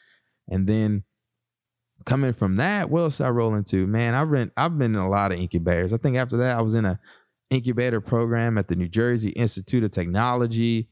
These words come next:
I got connected with WeWork and Veterans Residence and Bunker Labs. Um,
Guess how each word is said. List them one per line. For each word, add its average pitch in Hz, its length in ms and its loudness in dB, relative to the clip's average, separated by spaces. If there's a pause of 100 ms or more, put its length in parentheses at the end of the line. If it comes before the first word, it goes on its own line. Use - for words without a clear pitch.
(160)
I - 60 -2
got 110 160 2
connected 110 540 0
with 101 220 0
WeWork 117 720 0
and 92 280 -2
Veterans 117 420 0
Residence 110 420 0
and 92 120 0
Bunker 117 300 0
Labs. 117 560 0 (420)
Um, 90 800 0